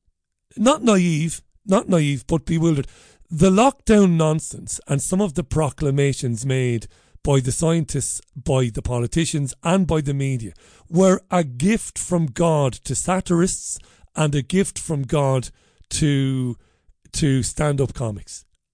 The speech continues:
A gift. A gift, like.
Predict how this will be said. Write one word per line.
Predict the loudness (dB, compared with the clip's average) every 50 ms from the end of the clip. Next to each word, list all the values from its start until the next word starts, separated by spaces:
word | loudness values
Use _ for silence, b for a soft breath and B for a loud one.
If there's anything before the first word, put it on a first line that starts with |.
| _ _ -4
A | -4 -2
gift. | 0 2 0 0 0 -4 -12 -20 -20 _ -20 -20 -20 _ _ _ _ _ _ _ _ _ _ _ _ _ _ _ _ _ _ _ _ _ _ -4
A | -2 0
gift, | 2 2 2 2 0 -2 -12 -18 -18
like. | -18 -18 -20 -20